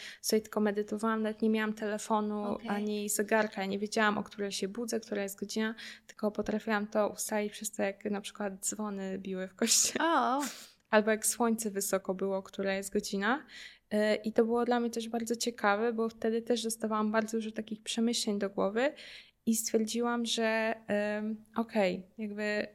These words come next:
Speaker 1: m-, ludzie będą mnie uważali do końca życia za wariatkę, nic z tym nie zrobię. To, co mogłam zrobić, zrobiłam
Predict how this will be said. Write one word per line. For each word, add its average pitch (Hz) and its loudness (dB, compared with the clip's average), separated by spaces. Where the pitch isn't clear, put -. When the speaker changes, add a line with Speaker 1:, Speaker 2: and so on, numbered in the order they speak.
Speaker 1:
m-, 220 4
ludzie 269 4
będą 254 2
mnie 233 0
uważali 220 -2
do 196 0
końca 202 -2
życia 208 -6
za 208 0
wariatkę, 202 -2
nic 226 -2
z - -4
tym 247 0
nie 220 2
zrobię. 196 0
To, 269 6
co 277 2
mogłam 240 4
zrobić, 214 0
zrobiłam 208 0